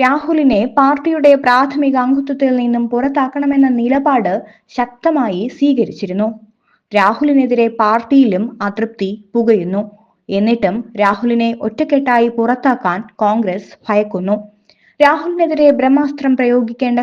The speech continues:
സമയമായി എന്ന പ്രതികരണവുമായി കോൺഗ്രസ് നേതാവ് കെ മുരളീധരൻ ഇന്ന് രംഗത്തെത്തിയിരുന്നു. കോൺഗ്രസ് അദ്ദേഹവുമായുള്ള ബന്ധം വിച്ഛേദിച്ചു കഴിഞ്ഞെന്നും രാഹുലിന്റെ കാര്യത്തിൽ പാർട്ടി ഒരു തീരുമാനം വേഗത്തിൽ കൈക്കൊള്ളുമെന്നും കെ മുരളീധരൻ പറഞ്ഞിരുന്നു.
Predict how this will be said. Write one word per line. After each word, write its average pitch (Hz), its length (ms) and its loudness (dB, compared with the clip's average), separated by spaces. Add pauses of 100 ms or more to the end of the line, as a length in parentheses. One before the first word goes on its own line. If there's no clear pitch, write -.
(140)
സമയമായി 254 580 0 (120)
എന്ന 262 120 0
പ്രതികരണവുമായി 233 1000 -2 (420)
കോൺഗ്രസ് 311 440 2
നേതാവ് 214 400 0 (160)
കെ 262 140 0
മുരളീധരൻ 247 680 0 (120)
ഇന്ന് 220 280 -2 (160)
രംഗത്തെത്തിയിരുന്നു. 202 720 -2 (500)
കോൺഗ്രസ് 226 460 0
അദ്ദേഹവുമായുള്ള 240 840 0 (200)
ബന്ധം 214 320 -2 (120)
വിച്ഛേദിച്ചു 214 560 -6
കഴിഞ്ഞെന്നും 220 480 0 (400)
രാഹുലിന്റെ 330 560 2
കാര്യത്തിൽ 269 340 0 (120)
പാർട്ടി 247 420 0
ഒരു 247 140 0 (100)
തീരുമാനം 277 540 0
വേഗത്തിൽ 214 520 -2
കൈക്കൊള്ളുമെന്നും 254 720 0 (140)
കെ 233 100 0
മുരളീധരൻ 233 720 -2 (100)
പറഞ്ഞിരുന്നു. 202 460 -4